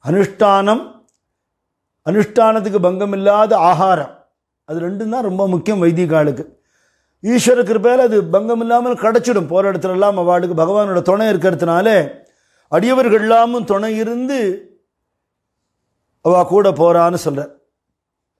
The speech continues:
இந்த திருநனி பள்ளிங்கிறது அங்கேருந்து பக்கத்துல உள்ள ஒரு க்ஷேத்திரம்தான்.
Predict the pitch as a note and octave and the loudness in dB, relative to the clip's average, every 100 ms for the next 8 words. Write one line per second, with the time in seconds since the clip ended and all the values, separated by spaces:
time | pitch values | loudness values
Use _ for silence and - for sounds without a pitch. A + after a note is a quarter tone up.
0 | _ _ _ _ _ - C#3 D3 G#3+ C4 | _ _ _ _ _ -2 -2 0 0 2
1 | B3 A3 G3 G3 G#3 G3+ F#3+ G3 B3+ G3 | 2 2 2 0 0 0 0 0 2 4
2 | F3 C4 - _ _ _ _ _ _ _ | 4 0 -8 _ _ _ _ _ _ _
3 | _ _ _ _ _ _ _ _ _ _ | _ _ _ _ _ _ _ _ _ _
4 | _ _ _ _ _ _ _ _ _ _ | _ _ _ _ _ _ _ _ _ _
5 | _ _ _ _ _ _ _ _ _ _ | _ _ _ _ _ _ _ _ _ _
6 | _ _ _ _ _ - F3+ G#3+ B3 A#3 | _ _ _ _ _ -2 0 2 2 0
7 | G3 - A#3 F#3 A#3 G#3+ G#3+ G#3 F3+ E3 | -2 0 0 2 2 0 -2 0 0 -2
8 | D3+ - G3 E3 F#3 E3 D#3+ F#3 C4 | -6 -6 -6 -4 -6 -2 -2 -2 -4